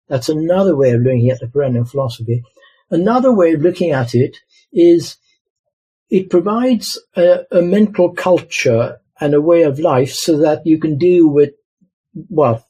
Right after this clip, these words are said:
not just every emergency, but sensible emergencies, if I can put it that way. So an expert motorist can't possibly know every pothole, every traffic light, every roadblock on his journey,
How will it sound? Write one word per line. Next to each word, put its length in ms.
not 260
just 340
every 320
emergency, 680
but 220
sensible 640
emergencies, 760
if 120
I 100
can 160
put 140
it 100
that 200
way. 260
So 380
an 180
expert 480
motorist 920
can't 540
possibly 600
know 120
every 560
pothole, 640
every 400
traffic 460
light, 320
every 420
roadblock 600
on 140
his 160
journey, 580